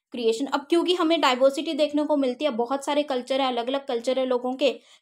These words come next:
तो उसी हिसाब से उनकी कुछ ट्रेडिशनल वैल्यूज और कुछ उनका ट्रेडिशनल मेथड्स हैं जिससे कि वो अपने नेचर को और उसकी जो क्रिएशंस हैं उनको कंजर्व करते हैं, अपने अलग-अलग तरीके से प्रोटेक्ट करते हैं। Sacred qualities are often ascribed to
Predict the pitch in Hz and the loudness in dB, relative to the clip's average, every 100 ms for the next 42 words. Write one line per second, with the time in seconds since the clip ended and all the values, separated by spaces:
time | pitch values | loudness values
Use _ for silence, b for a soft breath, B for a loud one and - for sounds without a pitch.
0 | - 320 311 330 339 311 285 320 294 320 | -6 -2 0 0 4 2 4 2 2 2
1 | 330 320 294 269 269 302 285 247 240 277 | -2 -4 -4 -4 -4 -4 0 0 2 2
2 | 294 285 285 285 - 285 254 285 277 247 | 2 2 -4 -8 -2 -2 0 -2 -2 -6
3 | 240 294 254 226 254 247 302 277 b b | -4 -2 -2 -4 -6 -2 -2 -2 b b
4 | - 254 262 302 302 269 285 294 277 277 | -6 -4 0 0 0 2 4 6 4 2
5 | 285 269 220 269 262 277 254 247 269 254 | 2 2 -2 -2 0 0 0 -4 -6 -6
6 | 285 262 247 247 262 254 254 240 294 277 | -4 -2 0 0 -4 -4 -4 -4 -4 -4
7 | 233 226 226 226 233 226 247 247 254 254 | -2 0 0 -2 -14 -4 -4 -2 -2 -2
8 | 247 262 262 247 226 226 226 - 247 240 | -2 -4 -4 -4 -2 -4 -6 -6 -4 -4
9 | 233 - 202 - 185 180 _ _ _ _ | -6 -12 -14 -12 -14 -14 _ _ _ _
10 | _ _ _ _ _ - 302 302 381 403 | _ _ _ _ _ -6 -4 0 0 0
11 | 370 285 277 311 320 302 254 330 311 285 | 2 2 2 0 2 2 0 0 0 -2
12 | - 247 247 226 - _ _ - 311 | -4 -2 0 -4 -16 _ _ -2 0